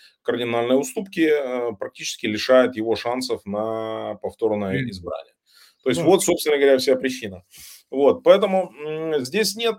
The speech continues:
Speaker 1: э, никаких, э, ещё раз повторю, м, э, а, особых подводных камней, особых подводных камней, подчеркну. Да, есть какие-то нюансы, связанные, скажем так, с желанием контролировать, э, выделение и, самое главное, траты этой,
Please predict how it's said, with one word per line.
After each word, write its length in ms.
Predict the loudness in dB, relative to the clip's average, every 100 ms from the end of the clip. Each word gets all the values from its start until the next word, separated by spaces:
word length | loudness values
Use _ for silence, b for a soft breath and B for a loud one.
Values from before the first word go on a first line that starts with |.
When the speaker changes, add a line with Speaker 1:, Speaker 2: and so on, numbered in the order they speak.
| -2
Speaker 1:
э, 1160 | 4 4 4 0 0 0 -2 -2 -2 -2 -4 -6 -8
никаких, 580 | -10 -12 -14 -14 -4 2
э, 300 | 4 4 2
ещё 200 | 0 -2
раз 120 | -2
повторю, 540 | -6 -4 -2 -2 -2
м, 460 | -4 -8 -10 -8 -4
э, 20 | -2 -2 -4 -10
а, 300 | -14 -8 -8 -2
особых 460 | 2 6 8 6 4
подводных 560 | -2 6 6 6 0 0
камней, 440 | 0 2 0 -2
особых 560 | -4 2 6 6 4 -6
подводных 440 | -14 -12 -14 -16
камней, 300 | -20 -20 -20 -20
подчеркну. 480 | -18 -18 -20 -20 -20 b b _
Да, 180 | 6 8
есть 240 | 8 4 2
какие-то 380 | -8 -4 2
нюансы, 420 | 4 4 2 -2 -4
связанные, 540 | 0 2 2 -2 -4
скажем 360 | -4 -6 -8 -8
так, 180 | -8 _ b b b b
с 440 | -6 0 6 8
желанием 440 | 8 6 4 2 0
контролировать, 800 | 0 2 2 4 6 4 0 -6
э, 800 | -4 -2 -2 -2 -2 -2 -2 -4
выделение 800 | -6 -2 4 6 6 2 -2 -6
и, 60 | -8
самое 360 | -8 -4 -4
главное, 400 | -2 -2 -2 -6
траты 300 | -2 -2 -2
этой, 220 | -6 -6